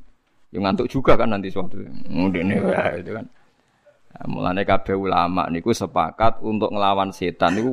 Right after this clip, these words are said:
wong kon istirwah bil mubahat. Harus menikmati barang-barang sing dihalalno Allah Subhanahu wa taala. Mulane akeh wong dadi wali mergo turu nggih kathah, mergo marung nggih kathah. Marung-marung jajan ya.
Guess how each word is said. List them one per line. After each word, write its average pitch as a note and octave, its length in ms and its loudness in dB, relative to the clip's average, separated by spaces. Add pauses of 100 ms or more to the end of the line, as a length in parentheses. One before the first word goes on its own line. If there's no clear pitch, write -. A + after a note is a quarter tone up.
wong A2+ 320 2
kon G#2 160 -2
istirwah G2 640 -2
bil G2 240 -2
mubahat. - 560 -4 (480)
Harus F#2+ 320 0
menikmati G2 640 0
barang-barang G2 720 -2
sing G#2 160 -4
dihalalno F#2+ 560 -2
Allah G2 320 -2
Subhanahu G2 480 -2 (960)
wa - 160 2
taala. - 480 -16 (880)
Mulane F#2+ 240 0
akeh F#2+ 160 -2
wong F#2+ 160 0
dadi G2 240 -4
wali F#2 400 0
mergo G2+ 320 0
turu F#2+ 320 0
nggih F#2 160 0
kathah, G2 400 -2
mergo G2 240 -2
marung G2 480 0
nggih - 80 -6
kathah. - 400 -12 (800)
Marung-marung E3 640 -2
jajan G2+ 480 -2
ya. - 40 -16